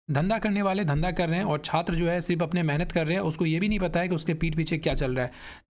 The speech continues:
एक जो गरीब छात्र होता है, मेधावी छात्र होता है, वो सोचता है ईमानदारी के दम पे, मेहनत के दम पे सिलेक्शन लेगा, लेकिन कैसे ले सकता है जब यहाँ पे ऊपर से नीचे तक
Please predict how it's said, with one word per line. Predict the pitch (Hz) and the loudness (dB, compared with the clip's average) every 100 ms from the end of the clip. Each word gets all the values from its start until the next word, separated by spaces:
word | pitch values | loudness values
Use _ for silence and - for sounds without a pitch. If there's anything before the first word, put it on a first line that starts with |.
| 151 160 185 | -6 -6 -2
एक | 233 | 0
जो | 196 233 | 2 2
गरीब | 180 180 214 | 0 0 0
छात्र | 190 190 190 | 0 0 0
होता | 165 180 | 0 2
है, | |
मेधावी | 175 147 147 170 | 2 0 0 0
छात्र | - 156 160 | 0 0 0
होता | 156 | 0
है, | 160 | 0
वो | 180 | 0
सोचता | - 202 202 | 0 0 0
है | 208 | 0
ईमानदारी | 175 170 160 185 | 2 2 2 2
के | 185 | 0
दम | 156 151 | 0 0
पे, | 180 | 0
मेहनत | 156 160 180 | 0 0 0
के | 160 | 0
दम | 151 | 0
पे | 151 165 | 0 -2
सिलेक्शन | 151 147 175 | -2 0 0
लेगा, | 143 127 | 0 -2
लेकिन | 135 165 202 | -2 0 0
कैसे | - 180 160 | 0 0 0
ले | 202 170 | 0 0
सकता | 147 - | -2 -2
है | 143 | 0
जब | 156 | 2
यहाँ | 160 170 | 0 0
पे | 175 175 | 0 -2
ऊपर | 208 185 165 208 | 0 -2 -2 -2
से | 180 | 0
नीचे | 160 160 185 | 0 0 0
तक | 180 | -2